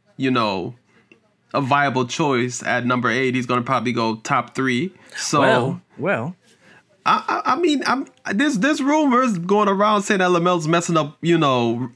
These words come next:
Speaker 1: interviews 'cause he's trying to drop to either the Knicks or Detroit. But, <laughs> I mean, that remains to be seen, though. I mean, I doubt, like, six, seven teams are gonna pass up on him.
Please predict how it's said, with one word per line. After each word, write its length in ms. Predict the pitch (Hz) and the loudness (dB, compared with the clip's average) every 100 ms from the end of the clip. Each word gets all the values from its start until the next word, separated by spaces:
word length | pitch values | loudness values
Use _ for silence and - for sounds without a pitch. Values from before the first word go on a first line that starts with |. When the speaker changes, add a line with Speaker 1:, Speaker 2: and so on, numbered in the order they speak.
| 175 | 0
Speaker 1:
interviews 440 | 196 175 143 147 | 2 2 0 0
'cause 200 | 165 143 | 0 0
he's 160 | 160 135 | 0 0
trying 180 | 165 | 0
to 60 | 139 | 0
drop 320 | 123 139 139 | 0 0 0
to 460 | - 139 123 113 - - | -2 0 0 -2 -6 -2
either 300 | 160 139 139 | 0 2 0
the 100 | 131 | 2
Knicks 240 | 139 135 | 0 0
or 80 | 139 | 0
Detroit. 560 | 123 120 220 269 165 131 | 0 0 2 2 0 0
But, 280 | 135 123 110 | 0 0 0
<laughs> 20 | |
I 1600 | 254 381 233 190 147 151 - 156 - - - - - - - 160 | -2 0 2 2 2 0 -2 -4 -6 -16 -20 -20 -20 -10 0 2
mean, 120 | 175 | 4
that 120 | 180 | 2
remains 300 | 190 180 170 | 2 2 0
to 40 | 156 | 0
be 120 | 143 | 0
seen, 420 | - 185 156 135 | 0 2 2 2
though. 160 | 120 107 | 2 2
I 80 | 117 | 2
mean, 220 | 131 127 | 2 0
I 80 | 143 | 0
doubt, 440 | 139 147 135 - _ _ _ _ _ _ _ - - - | 2 2 0 -4 _ _ _ _ _ _ _ -20 -16 -2
like, 280 | 160 139 | 0 0
six, 260 | - 170 147 | 0 -2 0
seven 180 | 160 147 | 0 0
teams 180 | 165 127 | 0 0
are 40 | |
gonna 140 | 131 | 0
pass 280 | 127 160 131 | 0 0 0
up 160 | 143 123 | -2 0
on 240 | 147 127 | 0 0
him. 220 | 78 - | -2 -8